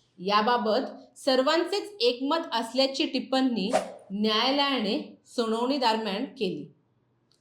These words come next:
मात्र त्याच वेळी त्यामध्ये समतोल साधला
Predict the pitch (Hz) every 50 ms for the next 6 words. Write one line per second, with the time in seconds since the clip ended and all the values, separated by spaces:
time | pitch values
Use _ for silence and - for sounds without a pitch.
0 | _ - 180 180 196 202 214 208 - - 262 247 233 226 277 - - - - -
1 | - _ - 240 240 254 277 269 - 254 254 254 254 240 208 - - - - -
2 | _ _ _ _ - 240 233 247 262 277 294 247 320 330 339 - - 277 240 240
3 | 240 254 247 320 311 339 339 330 - 269 226 214 196 233 240 202 190 233 254